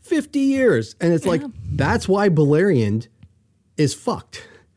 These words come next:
Speaker 1: Not
Speaker 2: Yeah,
Speaker 1: because
Speaker 2: Beleriand being this area of land that is basically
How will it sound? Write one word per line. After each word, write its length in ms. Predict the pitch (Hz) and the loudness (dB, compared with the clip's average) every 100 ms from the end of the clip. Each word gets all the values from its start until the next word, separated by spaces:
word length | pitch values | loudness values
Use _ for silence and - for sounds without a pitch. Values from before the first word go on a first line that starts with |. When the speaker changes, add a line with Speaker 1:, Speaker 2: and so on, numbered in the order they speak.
| _ - - - - _ - | _ -20 -20 -20 -20 _ -4
Speaker 1:
Not 140 | 156 185 | 2 2
Speaker 2:
Yeah, 60 | |
Speaker 1:
because 280 | 202 202 214 | 4 2 4
Speaker 2:
Beleriand 260 | 220 214 202 | 4 4 2
being 240 | 202 202 180 | 2 0 0
this 200 | 180 - | -4 -4
area 380 | 185 190 180 170 | -2 0 0 -2
of 120 | 175 | -2
land 400 | 214 233 180 160 | -2 0 0 -2
that 180 | 160 139 | -4 -4
is 140 | - | -8
basically 720 | 180 175 - 160 165 160 151 | -4 -4 -6 -8 -6 -4 -8